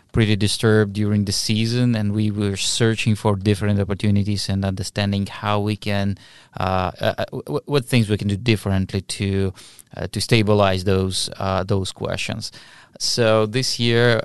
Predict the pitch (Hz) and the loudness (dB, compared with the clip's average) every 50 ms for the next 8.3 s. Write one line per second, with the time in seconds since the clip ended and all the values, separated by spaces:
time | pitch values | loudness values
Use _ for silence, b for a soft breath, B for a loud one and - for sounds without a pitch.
0 | - - 107 104 104 - - - 117 120 - - - - - 127 - 147 147 131 | -4 -4 -2 0 0 0 0 -2 -6 -8 -8 -8 -6 -4 -4 -4 -2 -2 -2 0
1 | 120 107 - - - 120 123 113 110 107 107 98 - - - - - 117 110 113 | 0 0 0 -2 -2 0 0 0 0 0 -2 -4 -6 -12 -14 -12 -8 -6 -4 -2
2 | 110 104 101 - - 127 113 104 98 - 110 98 - - 104 104 107 104 101 101 | -2 -2 -2 -2 -2 0 0 0 0 -2 -6 -8 -6 -4 -2 2 2 4 4 2
3 | 101 104 110 107 107 107 107 104 104 104 95 101 101 107 107 101 101 - _ - | 2 0 0 0 2 2 2 2 2 0 -2 -2 -2 -2 -2 -2 -2 -4 _ -6
4 | 107 - - 101 95 95 - - - 110 101 101 98 95 92 92 92 - - - | -6 -6 -4 -4 -4 -4 -6 -6 -4 -2 -2 -2 -2 -2 -2 -4 -4 -4 -4 -4
5 | 113 - - 113 - - 101 - - - 107 104 104 101 101 - - 104 101 98 | -4 -4 -4 -6 -6 -6 -6 -4 -2 0 2 2 2 0 -2 -4 -4 -4 -2 0
6 | 101 98 98 98 92 101 110 107 110 113 110 107 110 110 110 113 - - B B | 0 -2 -4 -6 -6 -4 -2 0 2 2 2 0 0 -2 -2 -4 -6 -8 B B
7 | B B B B B B B B - 92 82 90 92 90 90 95 98 - 113 107 | B B B B B B B B -4 -2 0 0 0 0 -2 -2 -4 -4 -4 0
8 | 110 123 110 107 104 | 2 4 4 4 2